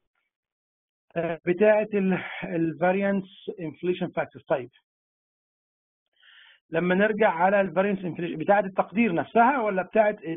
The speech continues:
طريقه التقدير؟ ان انا بروح لقائمه، آه، فيو، من قائمه فيو هتلاقي في كوفيشنت دايجنوستكس،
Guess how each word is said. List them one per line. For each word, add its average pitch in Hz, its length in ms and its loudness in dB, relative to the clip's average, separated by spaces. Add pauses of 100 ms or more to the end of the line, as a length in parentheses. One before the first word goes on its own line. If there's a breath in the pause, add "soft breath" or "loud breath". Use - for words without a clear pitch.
طريقه 190 220 0
التقدير؟ 185 400 0
ان 175 80 0
انا 190 80 4
بروح 190 320 0
لقائمه، 208 520 0 (180)
آه، 165 380 -2 (160)
فيو، 220 440 2 (400)
من 151 80 -10
قائمه 208 360 0
فيو 180 480 2 (380 loud breath)
هتلاقي 190 500 2
في 196 220 0
كوفيشنت 175 720 -2 (140)
دايجنوستكس، 185 800 2